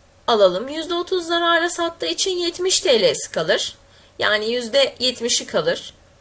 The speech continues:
Sıfırlar birbirini götürsün. Buradan kırk iki T L olarak elde ederim. İkinci zararlı satışı. Toplarsak arkadaşlar, ikisinin toplamı doksan sekiz T L yapar. Biz ürünü yüz T L'ye almıştık.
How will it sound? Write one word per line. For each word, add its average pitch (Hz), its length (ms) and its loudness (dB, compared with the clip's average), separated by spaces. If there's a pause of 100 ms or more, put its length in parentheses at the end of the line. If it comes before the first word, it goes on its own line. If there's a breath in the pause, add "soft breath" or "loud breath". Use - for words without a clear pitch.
(1160 soft breath)
Sıfırlar 453 580 2
birbirini 415 400 0
götürsün. 403 720 0 (180)
Buradan 381 380 0 (160)
kırk 440 200 2
iki 453 180 0
T 381 260 0
L 285 100 4
olarak 262 380 0
elde 285 260 2
ederim. 180 340 2 (100)
İkinci 285 560 -2 (260)
zararlı 285 500 4
satışı. - 460 -4
Toplarsak 480 600 0
arkadaşlar, 233 840 0 (440 loud breath)
ikisinin 403 480 0
toplamı 427 520 2 (280)
doksan 427 360 0
sekiz 440 420 0
T 339 240 0
L - 20 0
yapar. 185 680 0 (800 loud breath)
Biz 427 160 2
ürünü 440 380 6
yüz 480 140 0
T 523 80 0
L'ye 453 340 4
almıştık. 370 600 0